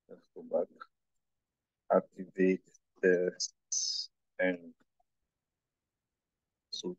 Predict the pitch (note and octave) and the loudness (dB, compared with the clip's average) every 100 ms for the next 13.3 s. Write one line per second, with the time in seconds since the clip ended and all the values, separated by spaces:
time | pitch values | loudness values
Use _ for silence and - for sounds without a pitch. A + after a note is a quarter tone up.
0 | - G#2 - - F#2+ G2 C4 - _ _ | -6 -8 -6 -10 4 8 8 6 _ _
1 | _ _ _ _ _ _ _ _ _ _ | _ _ _ _ _ _ _ _ _ _
2 | _ _ _ _ _ _ _ _ _ _ | _ _ _ _ _ _ _ _ _ _
3 | _ _ _ _ _ _ _ _ _ _ | _ _ _ _ _ _ _ _ _ _
4 | _ _ _ _ _ _ _ _ _ - | _ _ _ _ _ _ _ _ _ 12
5 | A2+ A2 - B2 A2+ B2 G#2 G#2 G#2+ G#2+ | 12 12 10 10 12 10 10 8 4 6
6 | - C#3 B2 G2+ - - G2 G2+ G2 G2 | 6 8 8 8 6 -2 2 6 6 4
7 | - _ _ _ - G2 F#2 F2+ F2+ F#2 | -4 _ _ _ 2 6 6 2 -8 -6
8 | F#2+ G#2+ G#2+ G#2 - F2+ - - A#2 G2+ | 6 8 10 6 4 0 2 6 8 8
9 | F#2 F2 - G2+ F#2 F#2 F2+ A2 G#2+ F2+ | 4 0 0 4 4 4 -2 6 6 6
10 | E2 - - _ _ _ _ _ _ _ | 0 -8 -10 _ _ _ _ _ _ _
11 | F2+ F#2 G2+ - - - _ _ _ _ | 8 10 8 4 -6 -10 _ _ _ _
12 | _ _ - - F2 - - G2 - - | _ _ -12 -12 -16 -2 6 6 6 2
13 | F#2+ E2+ | 2 2